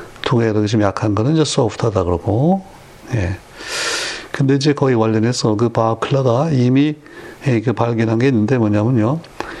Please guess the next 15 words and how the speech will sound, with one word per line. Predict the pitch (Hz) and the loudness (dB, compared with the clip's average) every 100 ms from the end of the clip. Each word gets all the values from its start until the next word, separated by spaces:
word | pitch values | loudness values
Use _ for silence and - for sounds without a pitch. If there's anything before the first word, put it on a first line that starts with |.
| - - | -16 -4
이 | 135 | 0
원자 | 110 117 131 135 143 135 | 2 4 2 2 2 2
번호가 | 131 131 139 151 | 2 2 4 2
점점 | 131 123 139 | 2 2 0
증가하면, | - 117 110 107 98 90 123 196 202 - - | 0 0 2 2 0 0 2 0 -2 -14 -14
그렇죠? | - - - 135 185 | -12 -6 -2 0 0
원자 | 131 101 | 0 2
번호가 | 98 113 143 | 2 2 0
증가할수록 | - 123 110 110 101 165 160 92 - - - - - - | 0 0 0 -2 0 2 2 0 -6 -16 -12 -10 -12 -4
이 | 147 143 139 135 - - | 2 4 4 0 -4 -4
하드네스가 | - 131 131 135 127 - - 147 | 0 2 2 0 0 -2 0 0
증가한다. | - 123 107 104 95 92 87 87 - - - - - - - - - - | 0 0 2 0 0 0 -2 -8 -12 -20 -20 -20 -20 -20 -20 -20 -20 -4
어, | 120 101 98 92 | -2 -2 -2 -2
그걸 | - 147 | 0 0
알았어요. | 107 92 - 98 113 185 | 0 -2 0 0 2 0